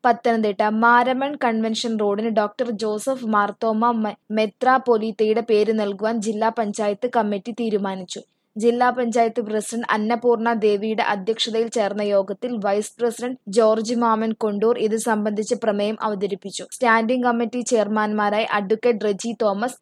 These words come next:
ലീല മോഹൻ, എലിസബത്ത് അബു, കെ ജി അനിത, അംഗങ്ങളായ വിനീത അനിൽ, ബിനിലാൽ, ബി സതികുമാരി,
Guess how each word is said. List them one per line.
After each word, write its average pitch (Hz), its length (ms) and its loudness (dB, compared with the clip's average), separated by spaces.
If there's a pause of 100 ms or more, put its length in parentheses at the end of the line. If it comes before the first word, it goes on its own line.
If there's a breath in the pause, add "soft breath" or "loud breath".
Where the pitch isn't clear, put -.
ലീല 226 440 4
മോഹൻ, 214 380 -2
എലിസബത്ത് 220 680 -2
അബു, 208 300 2 (160)
കെ 240 180 6
ജി 240 180 0
അനിത, 208 320 2 (140)
അംഗങ്ങളായ 220 600 2
വിനീത 208 480 0
അനിൽ, 214 360 0
ബിനിലാൽ, 214 540 2 (120)
ബി 233 240 -2
സതികുമാരി, 214 800 0